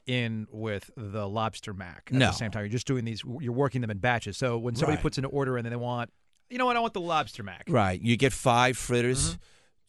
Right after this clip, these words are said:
Speaker 2: to an order,
Speaker 1: Mm-hmm.
Speaker 2: a little bit smaller than a golf ball. And what we did is we have some dividers on the baskets, so we know, you know, we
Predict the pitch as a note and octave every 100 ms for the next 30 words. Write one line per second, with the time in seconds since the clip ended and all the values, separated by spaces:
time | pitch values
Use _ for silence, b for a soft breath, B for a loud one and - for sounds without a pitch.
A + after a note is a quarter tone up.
0 | - A2 G#2+ F2+ G#2 G#2+ A#2 A#2+ - -
1 | C3 F#3+ - A#2+ A2 A#2 - A2 A2 G#2+
2 | G2+ G2 F#2 F#2+ G2+ - G#2+ A2 A2+ A2
3 | b b b b _ - F#2 F#2+ F2 F#2+
4 | F2+ F#2 G#2 G2+ F#2 F#2 F#2+ G2 - F#2+
5 | G2+ E2+ F#2 G2+ G2 G2 F#2+ F#2 - F#2+
6 | G2 - G2+ - G2+ F2 F#2 F#2 F#2+ F#2
7 | F2+ F#2 F2 G2 F#2